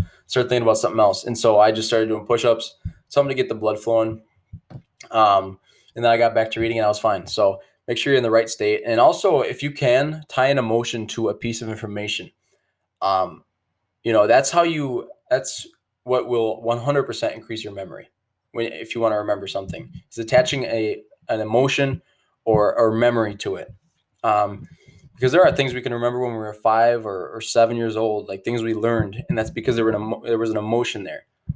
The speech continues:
Um, and then we move on to T, and that's teach. Now, uh, this is the most important thing, and this is something I use every time, and it helps so much, um, especially this podcast, but, um, teach. So approach everything you read, w-,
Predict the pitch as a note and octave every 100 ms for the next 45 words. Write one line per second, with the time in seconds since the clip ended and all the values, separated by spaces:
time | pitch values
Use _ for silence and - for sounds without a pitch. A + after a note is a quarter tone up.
0 | - _ _ _ - G#2+ G2+ G2 A2 -
1 | C3 C3 C#3 C3 B2+ A#2+ A2 - A#2 A2+
2 | _ _ B2 B2 - - C3 - - _
3 | _ _ _ _ _ A#2+ A2 G#2 A#2+ -
4 | C3 C#3 C#3+ A2 A#2 A#2 A2+ A2+ A#2 A2
5 | A2+ A2 G#2 G#2 A2 A2 G#2 G2 - -
6 | - - G2+ F#2 G2+ G2+ G#2+ G2+ - G#2
7 | G2+ B2 A2 G#2+ G2 G#2+ G#2+ E2+ - G#2+
8 | F#2 G2 - - _ - - - - G2
9 | F#2 F#2 F#2 - C3+ C3+ A#2 A2 G#2 G2
10 | E2+ E2 - G2 - _ _ - - -
11 | A2 F#2+ F#2 - - G#2+ - - B2 A2
12 | A#2 - F3 F3 C#3 C#3 C#3+ C#3+ D3 C3+
13 | B2 A2 A2+ - _ _ - A2+ A2+